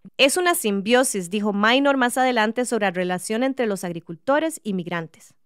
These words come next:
Está sentado detrás de su casa con vistas a una de las aparentemente interminables series de profundos valles verdes de Los Santos.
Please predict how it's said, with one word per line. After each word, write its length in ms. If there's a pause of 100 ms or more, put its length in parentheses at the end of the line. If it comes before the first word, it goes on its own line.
(420)
Está 380
sentado 540
detrás 320
de 100
su 140
casa 380
con 380
vistas 500
a 100
una 300
de 80
las 160
aparentemente 800
interminables 960
series 340
de 100
profundos 580
valles 360
verdes 340
de 100
Los 140
Santos. 500